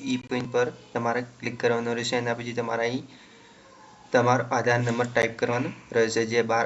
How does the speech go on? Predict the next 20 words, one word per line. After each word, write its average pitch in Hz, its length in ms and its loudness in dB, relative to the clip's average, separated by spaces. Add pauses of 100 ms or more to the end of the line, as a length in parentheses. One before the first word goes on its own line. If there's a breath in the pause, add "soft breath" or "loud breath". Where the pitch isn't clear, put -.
અંકનો 117 360 -4
હશે 113 240 -4
તે. 143 140 0 (140)
એના 127 220 2
પછી 139 200 -4
તમારા 131 380 0
જે 123 180 -4 (180)
મોબાઈલ 123 340 2
નંબર 123 300 0
પર 120 120 -2
છે 117 160 -6
તેના 113 240 -4
પર 110 140 -6
ઓ 120 100 0
ટી 117 180 -6
પી 117 120 -4
આવશે. 117 240 0
એના 113 200 0
પછી 113 240 -6
તમને 117 280 -4